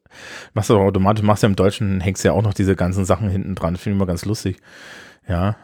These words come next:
ähm, ich muss, ich muss ja hin und wieder mal so auf Twitter den, den Spracherklärer spielen und dann gab's letztens auch wieder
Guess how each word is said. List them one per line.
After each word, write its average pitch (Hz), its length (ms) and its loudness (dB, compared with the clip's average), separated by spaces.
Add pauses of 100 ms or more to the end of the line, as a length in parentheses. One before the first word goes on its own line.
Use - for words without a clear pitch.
(180)
ähm, 90 320 -2 (840)
ich - 120 -6
muss, 104 200 -2
ich 98 120 -6
muss 107 220 0
ja 123 80 6
hin 113 120 2
und 107 140 2
wieder 107 160 2
mal 101 140 4
so 107 100 2
auf 92 120 0
Twitter 107 380 2
den, 98 300 0
den 92 220 -2
Spracherklärer 107 720 2
spielen 104 360 -2 (560)
und 101 280 -2 (300)
dann 98 120 -2
gab's 92 220 -2
letztens 101 260 -2
auch 90 240 -4
wieder 95 440 0